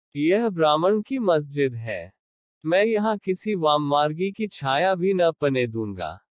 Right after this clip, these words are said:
बाबा की प्रकृति। मैं मूर्ख जो हूँ, श्री साई बाबा की अद्भुत लीलाओं का वर्णन नहीं कर सकता। शिरडी के प्रायः समस्त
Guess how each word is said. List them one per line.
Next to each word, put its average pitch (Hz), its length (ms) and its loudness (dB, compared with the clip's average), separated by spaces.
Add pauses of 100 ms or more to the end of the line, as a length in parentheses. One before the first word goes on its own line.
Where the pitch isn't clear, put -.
(380)
बाबा 160 440 2
की 254 200 -6
प्रकृति। 143 840 -4 (220)
मैं 220 200 2
मूर्ख 202 480 0
जो 139 220 2
हूँ, 185 320 -4 (180)
श्री 180 300 -2
साई 165 300 0
बाबा 165 360 2
की 165 240 -2
अद्भुत 180 640 -2
लीलाओं 123 480 0
का 190 180 0
वर्णन 175 480 2
नहीं 175 320 -2
कर 135 180 0
सकता। 90 680 -10 (840)
शिरडी 226 540 0
के 233 180 -2
प्रायः 170 460 2
समस्त 160 500 0